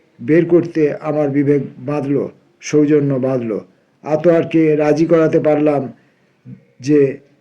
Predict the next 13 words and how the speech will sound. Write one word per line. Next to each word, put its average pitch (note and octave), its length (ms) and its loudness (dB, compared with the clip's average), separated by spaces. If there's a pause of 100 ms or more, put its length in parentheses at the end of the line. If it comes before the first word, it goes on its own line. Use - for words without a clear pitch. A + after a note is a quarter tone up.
(120)
কোনো F#3 240 2
কোনো F3+ 220 2
ক্ষেত্রে D3 520 -2
কৌতুকেরও D#3+ 760 4
দাড়ি C#3 300 0
টানতে C3+ 380 -4
হয়। A#2 320 -6 (3000)
এই G3 160 6
বেকার G#3+ 460 6
মাসগুলিতেই G3+ 840 4
নরেশ F3+ 420 4
গুহর F3+ 220 6
সঙ্গে D#3+ 580 0